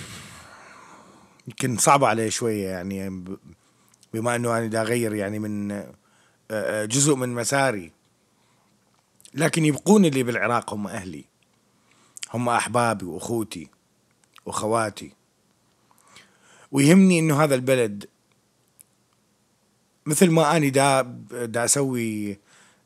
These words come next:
آه، المجهود في تنوير، آه، الشباب، الغرض من عند الوصول إلى هذا المكان، الغرض من عند الوصول إلى الحرية، إلى حرية التعبير،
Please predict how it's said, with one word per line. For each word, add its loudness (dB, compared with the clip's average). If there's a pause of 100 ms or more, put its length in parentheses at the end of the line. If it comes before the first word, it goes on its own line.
آه، -6 (380)
المجهود 0
في -6
تنوير، 0 (720)
آه، -4 (160)
الشباب، 0 (880)
الغرض 6
من 0
عند 2
الوصول 2
إلى -2
هذا 0
المكان، -6 (1000)
الغرض 4
من 2
عند 2
الوصول 2
إلى 0
الحرية، -4 (160)
إلى -2
حرية -2
التعبير، -6